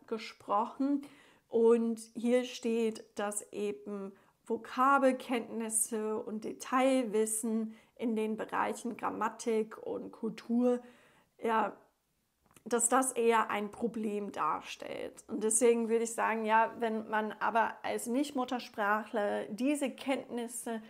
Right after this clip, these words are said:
soweit es geht, ja, aufbaut,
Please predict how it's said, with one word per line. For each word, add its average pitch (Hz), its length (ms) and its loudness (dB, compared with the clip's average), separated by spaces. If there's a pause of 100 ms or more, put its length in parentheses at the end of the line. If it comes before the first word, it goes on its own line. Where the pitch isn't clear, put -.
(320)
soweit 226 480 2
es 240 220 -10
geht, 220 520 -2 (260)
ja, 202 420 -2 (400)
aufbaut, 226 1080 4